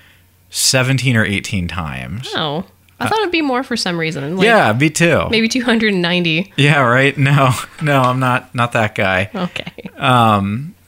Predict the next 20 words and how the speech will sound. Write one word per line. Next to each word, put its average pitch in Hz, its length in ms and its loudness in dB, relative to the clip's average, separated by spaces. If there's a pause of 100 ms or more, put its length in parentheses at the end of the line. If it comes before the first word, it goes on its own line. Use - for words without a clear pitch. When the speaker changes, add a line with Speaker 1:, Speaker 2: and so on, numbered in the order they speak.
Speaker 1:
I'm 127 100 -6
kinda 123 240 -2
jealous 117 400 2
of 107 100 -2
that, 82 440 -6
but, 90 400 -2 (160)
uh, 87 400 0 (640)
no, 170 240 6
I've, 120 580 2
I've 113 480 -4 (300)
seen 151 320 4
Weird 135 200 4
Al 117 280 6
just, 117 720 0
I 123 80 -2
think, 190 340 -2 (600)
every 135 280 2
tour 127 600 0
since, 113 560 -4
uh, 95 420 0